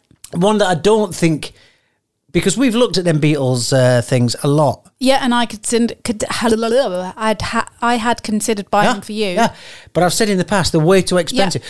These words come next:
Speaker 2: We thought you got all four in one. Remember when they came out? I'm like, "Ah."
Speaker 1: Yeah, yeah, yeah, yeah.
Speaker 2: They were like five, six hundred dirhams. I'm like, "Well, that's all right. Six hundred dirhams for
Speaker 1: Bit
Speaker 2: four
Speaker 1: naughty
Speaker 2: Beatles."
Speaker 1: on, uh, Lego's part, I think,
Speaker 2: Yeah,
Speaker 1: that
Speaker 2: putting
Speaker 1: is.
Speaker 2: all four on.
Speaker 1: And
Speaker 2: Small print. You,
Speaker 1: yeah.
Speaker 2: you can make any of the Beatles.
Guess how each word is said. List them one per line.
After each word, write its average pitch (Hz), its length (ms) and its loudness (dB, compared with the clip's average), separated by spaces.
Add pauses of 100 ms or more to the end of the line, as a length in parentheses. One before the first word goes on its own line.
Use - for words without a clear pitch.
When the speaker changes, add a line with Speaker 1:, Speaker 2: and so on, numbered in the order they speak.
(180)
Speaker 2:
We 233 240 4
thought 220 300 2
you 147 80 0
got 160 160 0
all 160 200 4
four 175 360 4
in 139 100 2
one. 143 320 0 (320)
Remember 208 220 4
when 190 140 4
they 180 60 2
came 185 280 2
out? 147 220 0
I'm 135 140 0
like, 131 200 0
"Ah." - 120 -2
Speaker 1:
Yeah, 240 300 4
yeah, 220 140 0
yeah, 208 160 -2
yeah. 202 180 -4 (260)
Speaker 2:
They 170 80 -2
were 165 120 6
like 143 160 2
five, 165 300 -2
six - 220 0
hundred 160 220 2
dirhams. 165 200 2
I'm 139 80 0
like, 139 180 -2
"Well, 180 100 -6
that's 170 220 -4
all 123 100 -2
right. 151 200 -4
Six 190 220 -2
hundred 208 200 0
dirhams 185 220 0
for - 80 0
Speaker 1:
Bit 330 140 0
Speaker 2:
four 294 80 4
Speaker 1:
naughty 285 260 4
Speaker 2:
Beatles." 233 240 2
Speaker 1:
on, - 20 0
uh, 220 260 0
Lego's 208 360 -2
part, 190 280 0
I 180 120 0
think, 160 160 -8
Speaker 2:
Yeah, 131 140 4
Speaker 1:
that 180 100 -2
Speaker 2:
putting 170 200 4
Speaker 1:
is. 151 40 2
Speaker 2:
all 147 140 0
four 156 420 2
on. 110 200 -2 (120)
Speaker 1:
And 277 120 2
Speaker 2:
Small 185 260 4
print. 160 340 4
You, 269 80 -2
Speaker 1:
yeah. 214 220 0 (160)
Speaker 2:
you 170 100 2
can 180 160 4
make 156 160 4
any 190 180 4
of 135 120 0
the 120 80 4
Beatles. 120 640 -2